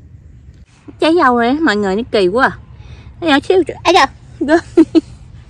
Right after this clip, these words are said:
Gớm luôn mọi người ơi, thôi khỏi luôn. Nó nhỏ xíu xíu à mọi người. Mà nó rất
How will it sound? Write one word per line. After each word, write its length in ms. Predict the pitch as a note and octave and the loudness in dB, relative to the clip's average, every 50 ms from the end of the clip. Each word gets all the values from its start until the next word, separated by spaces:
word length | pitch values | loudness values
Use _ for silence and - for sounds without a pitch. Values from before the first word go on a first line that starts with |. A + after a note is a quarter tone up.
| - - | -6 -2
Gớm 220 | B3+ C#4+ D4 G4+ C5+ C5 | 2 4 4 4 6 6
luôn 120 | A4+ F4 D#4 | 4 4 4
mọi 100 | C#4 B3+ | 2 2
người 160 | B3+ B3+ B3 | 2 2 2
ơi, 160 | B3 B3+ C#4+ | 2 0 0
thôi 200 | D4+ C#4 C4 C4+ | -2 -2 -2 -2
khỏi 300 | C4 - - - - - | -4 -6 -8 -6 -6 -6
luôn. 200 | D#4+ F4 D#4 D4+ C#4+ - - - - - - - - - - - - - | -4 -4 -4 -6 -8 -12 -16 -20 -20 -20 -20 -20 -20 -20 -20 -20 -12 -6
Nó 80 | G4+ G4 | -2 0
nhỏ 160 | D4 C4 C#4 | 0 0 0
xíu 280 | - - F4+ F#4 F#4 | 0 2 4 4 4
xíu 340 | F4+ - F4 D4+ C#4+ C4+ C4 | 4 4 2 0 2 4 4
à 20 | A#3+ | 4
mọi 180 | A3 G3+ G3 | 4 2 2
người. 160 | G3+ G#3 F#3+ F#3+ - - - - - - - - - - - - - - - - - - - - | 2 0 0 -2 -4 -10 -20 -20 -20 -20 -20 -20 -20 -20 -20 -20 -20 -20 -20 -20 -20 -16 -10 -6
Mà 80 | G3 | -4
nó 120 | G3 G#3+ C4 | -2 0 0
rất 120 | D4+ F4+ | 2 2